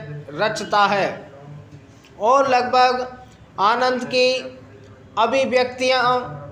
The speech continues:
करता है। स्टॉप। हिंदी का रीतिकालीन साहित्य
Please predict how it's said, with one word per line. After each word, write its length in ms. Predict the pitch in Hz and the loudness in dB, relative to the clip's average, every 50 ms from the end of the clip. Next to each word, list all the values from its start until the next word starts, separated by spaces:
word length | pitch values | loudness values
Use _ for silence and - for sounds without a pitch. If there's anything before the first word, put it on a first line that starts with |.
| - - - - - - | -18 -18 -20 -20 -14 -4
करता 380 | - 226 233 233 - 277 254 240 | -2 0 0 2 2 2 2 4
है। 480 | 226 240 233 220 185 160 - - - | 4 2 2 2 0 0 -4 -8 -12
स्टॉप। 520 | - - - 247 233 196 147 123 - - - - - - - - - - - - - - - - _ - - - - - - - - - - - _ - | -14 -4 0 2 4 4 2 0 -4 -10 -16 -20 -20 -20 -20 -20 -20 -20 -20 -20 -20 -20 -20 -20 _ -16 -16 -16 -16 -16 -18 -20 -20 -20 -20 -20 _ -6
हिंदी 380 | - 208 247 269 254 262 262 254 | -4 -4 -2 0 0 0 0 2
का 580 | - 254 247 247 254 254 254 247 277 - - - - - - - - - | 2 4 4 6 6 4 2 0 -4 -8 -10 -14 -20 -20 -20 -20 -14 -6
रीतिकालीन 1120 | 151 180 226 247 226 214 277 262 254 262 - 233 233 240 247 254 254 262 254 254 254 254 262 - - - - - - - - - | -4 -2 -2 -2 -2 -2 -2 -2 -2 0 2 2 2 4 4 4 4 2 2 0 -4 -8 -10 -14 -20 -20 -20 -20 -20 -20 -20 -20
साहित्य 880 | - - 247 233 233 247 262 254 262 262 262 254 262 262 262 - - - | -6 4 4 6 6 6 4 2 4 4 4 4 6 4 2 0 -2 -8